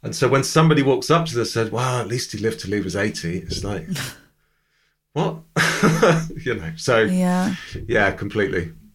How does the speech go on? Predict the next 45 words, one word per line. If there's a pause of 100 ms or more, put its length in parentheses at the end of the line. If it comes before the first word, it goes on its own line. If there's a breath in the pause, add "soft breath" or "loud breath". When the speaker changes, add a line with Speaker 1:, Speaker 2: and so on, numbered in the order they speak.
(280)
Speaker 1:
Yeah. (500)
Speaker 2:
I
think
C
S
Lewis
wrote
a
book
called
A
Grief
Observed. (680 loud breath)
And
Speaker 1:
Yeah. (480)
Speaker 2:
I'm
not
sure
if
you've
read
it,
but
Speaker 1:
No,
Speaker 2:
in
Speaker 1:
I'd
Speaker 2:
it,
Speaker 1:
love
to
read
that. (160)
Speaker 2:
it's,
Speaker 1:
Yeah. (100)
Speaker 2:
it's
great.
It's
one
of
the
first
books
that
I
read
when,